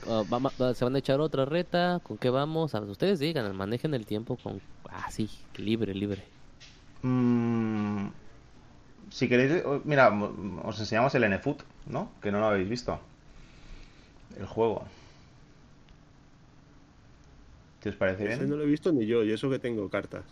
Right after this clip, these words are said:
Speaker 2: ¿Tienes cartas? Ah, vale, fantástico.
Speaker 3: Pero vaya, que no he jugado nunca, o sea que no, no tengo ni idea.
Speaker 2: <laughs> Vale.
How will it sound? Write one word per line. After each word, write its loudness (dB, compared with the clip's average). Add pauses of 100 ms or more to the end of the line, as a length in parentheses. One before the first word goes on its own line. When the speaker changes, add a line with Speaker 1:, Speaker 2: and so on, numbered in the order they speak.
(340)
Speaker 2:
¿Tienes 4
cartas? 6
Ah, 6 (100)
vale, 0
fantástico. -2 (1000)
Speaker 3:
Pero -2
vaya, 0
que 0
no 0
he 0
jugado 2
nunca, 0
o -4
sea -4
que -4
no, -2 (1300)
no -6
tengo 0
ni 0
idea. -2 (580)
Speaker 2:
<laughs> -2 (680)
Vale. 2